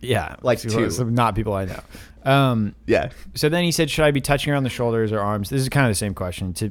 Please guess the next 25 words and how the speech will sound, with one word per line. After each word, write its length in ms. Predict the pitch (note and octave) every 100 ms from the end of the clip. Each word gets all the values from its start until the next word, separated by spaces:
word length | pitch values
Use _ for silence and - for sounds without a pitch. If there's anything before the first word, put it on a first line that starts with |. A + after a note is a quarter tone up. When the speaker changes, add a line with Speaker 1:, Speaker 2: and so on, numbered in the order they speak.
| -
Speaker 1:
establish 640 | - - A2+ G#2 G#2+ G#2
a 40 | G2+
bit 120 | A2
of 100 | G2+
physical 260 | G#2+ G2+ G#2
contact. 400 | G#2 G2 F#2 - -
If 160 | C3+ C3
you're 140 | G3+
establishing 880 | G3 - - G#2+ A2 A#2+ C3+ - C3
Speaker 2:
<sighs> 60 | A2+
Speaker 1:
anything, 380 | A2+ C3+ C3+ C3 - - G#2 G2 -
it's 180 | C3
a 40 | B2+
bad 300 | A2 G#2+ F#2+
move. 240 | F2 D2 -
Here's 240 | E3 G3
my 160 | F#3 F3+
opinion 340 | D3+ D#3+ D3
on, 200 | A#2+ G#2+ -
here's 180 | G#3+ G#3+
my 240 | A3 C3+
general 400 | G#2 C3 D3 C#3
opinion 320 | C3 B2 A#2+
on 140 | G#2+ G2
touching, 440 | - F2 -